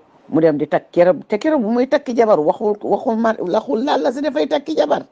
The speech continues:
Dafa génn comme kuy liggéey rek, ci biir liggéey boobu, liggéey boobu ci la demee takk Marème, ñu def seen réception,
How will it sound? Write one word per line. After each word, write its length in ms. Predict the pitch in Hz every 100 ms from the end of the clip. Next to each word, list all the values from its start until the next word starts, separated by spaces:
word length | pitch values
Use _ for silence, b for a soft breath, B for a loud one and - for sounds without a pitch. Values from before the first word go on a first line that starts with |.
| b b b b
Dafa 240 | 165 - 214
génn 300 | 240 226 220
comme 240 | 226 226
kuy 220 | 220 226
liggéey 420 | 240 226 220 208 196
rek, 200 | 240 277 b b b b -
ci 100 | 208
biir 220 | 214 208
liggéey 380 | 202 202 196 180
boobu, 260 | 170 175
liggéey 280 | 196 208 196
boobu 280 | 170 190 190
ci 120 | -
la 140 | 202 190
demee 320 | 190 190 180
takk 260 | - 190 190
Marème, 400 | 175 170 165 170
ñu 100 | 180
def 160 | 180 -
seen 180 | 180 160
réception, 680 | 165 156 160 - - 156 165